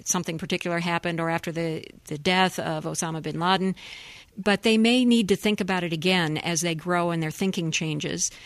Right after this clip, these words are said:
So keep the communication going both directions,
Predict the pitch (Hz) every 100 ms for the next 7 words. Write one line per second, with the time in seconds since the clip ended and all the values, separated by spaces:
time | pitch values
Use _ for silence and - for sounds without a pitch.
0 | - - - 196 - 320 311 - - 185
1 | 175 - - 233 226 202 190 185 170 170
2 | 160 190 247 - 170 143 - - 180